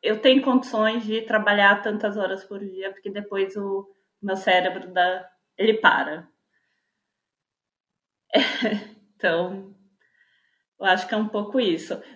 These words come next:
Mas, assim, tem aquela vontade, "Ai, meu Deus, eu podia tá lendo algo mais interessante, né?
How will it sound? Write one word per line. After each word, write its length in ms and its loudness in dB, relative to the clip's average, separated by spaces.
Mas, 260 4
assim, 340 4
tem 200 2
aquela 260 4
vontade, 480 4
"Ai, 140 10
meu 180 0
Deus, 280 0
eu 80 -2
podia 340 4
tá 460 8
lendo 420 6
algo 320 2
mais 260 -4
interessante, 1000 -8
né? 380 -10